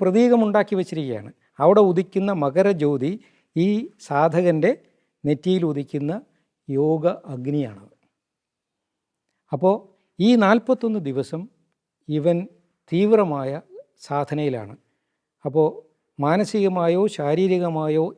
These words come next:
എന്തെങ്കിലും ഒരു, പിന്നെ, വ്യതിയാനം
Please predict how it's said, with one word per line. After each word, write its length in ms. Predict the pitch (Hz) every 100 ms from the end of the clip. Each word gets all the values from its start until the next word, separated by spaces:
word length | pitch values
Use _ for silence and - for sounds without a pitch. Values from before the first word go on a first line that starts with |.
| -
എന്തെങ്കിലും 680 | 147 147 175 214 208 170 117 - _ _ _ _ _ -
ഒരു, 460 | 147 170 180 165 - _ _ _ _
പിന്നെ, 320 | 143 139 143 135
വ്യതിയാനം 580 | 131 143 175 170 131